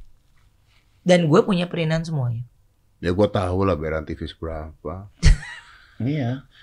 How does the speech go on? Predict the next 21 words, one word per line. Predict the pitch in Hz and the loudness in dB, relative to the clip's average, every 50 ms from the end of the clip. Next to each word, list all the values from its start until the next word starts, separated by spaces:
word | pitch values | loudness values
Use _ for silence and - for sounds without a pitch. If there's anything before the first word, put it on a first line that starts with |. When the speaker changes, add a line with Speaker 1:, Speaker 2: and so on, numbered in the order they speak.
| - - - _ | -20 -20 -12 _
Speaker 2:
Kita, | - 139 135 | 6 6 6
Speaker 3:
Tapi | 160 147 | 8 10
kan | 135 139 139 147 165 | 10 10 10 10 8
maksudnya | 156 170 170 185 | 6 4 2 2
kita | - - 170 170 - | 4 8 10 10 10
Speaker 2:
kita, | - 170 165 160 147 147 151 156 147 127 | 10 10 10 10 10 10 8 8 8 6
kita | 139 - 139 123 123 | 2 4 6 6 6
ini | 131 147 143 | 6 4 4
termasuk | 139 123 117 113 113 - 123 - | 4 2 2 0 0 -2 -2 0
yang | 131 123 120 113 110 | 2 2 2 2 0
beruntung. | 113 113 113 113 110 - - 110 98 95 92 90 87 92 92 - _ - - | 2 2 2 0 0 0 2 2 2 4 2 0 -2 -4 -8 -10 _ 0 4
Speaker 3:
Iya, | 120 120 117 | 6 8 8
karena | 139 127 123 135 127 | 8 8 6 4 2
kita | - - 151 | 4 6 8
Speaker 2:
Kita | 143 143 127 | 10 10 10
Speaker 3:
orde | 123 123 123 | 10 10 8
lama. | 120 117 117 120 127 139 139 131 123 120 120 120 120 120 120 | 10 10 10 8 8 6 6 4 6 6 6 8 8 8 8
Speaker 1:
Orde | 117 151 147 | 8 6 6
lama. | 143 139 135 135 - | 6 6 6 6 6
Speaker 2:
Ya. | 98 95 92 90 87 85 85 82 78 78 76 78 82 82 - - - - - - - _ | 6 6 8 8 6 6 6 4 4 2 0 -2 -4 -8 -10 -16 -18 -18 -18 -20 -20 _
Speaker 3:
Jadi | _ - 143 160 208 208 | _ -2 0 0 0 -2